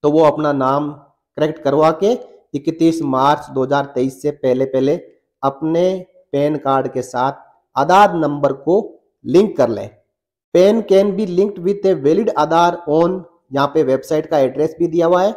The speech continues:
डब्ल्यू डब्ल्यू डब्ल्यू डॉट इनकम टैक्स डॉट जी ओ वी डॉट इन। After paying a fees of rupees one thousand।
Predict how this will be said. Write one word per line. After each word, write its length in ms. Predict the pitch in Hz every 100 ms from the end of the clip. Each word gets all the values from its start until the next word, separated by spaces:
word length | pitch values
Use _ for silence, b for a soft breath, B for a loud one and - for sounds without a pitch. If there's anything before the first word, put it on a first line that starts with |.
| - - _
डब्ल्यू 380 | 139 143 165 196
डब्ल्यू 400 | 190 175 - 165 170
डब्ल्यू 340 | 147 156 165
डॉट 360 | 151 147 156 -
इनकम 400 | 151 165 170 208 202
टैक्स 240 | 180 175 -
डॉट 260 | 151 160 160 131
जी 180 | 131
ओ 100 | 156 165
वी 100 | 170
डॉट 300 | 139 139 143
इन। 240 | 165 214 - _ _ _ _ -
After 400 | 165 - 214 233 233
paying 240 | 175 185 170
a 120 | 156 151 -
fees 260 | 196 208 -
of 260 | 160 160 147
rupees 480 | 135 139 147 160 - - _ _ -
one 360 | 113 151 190 185 175
thousand। 460 | 143 135 135 135 113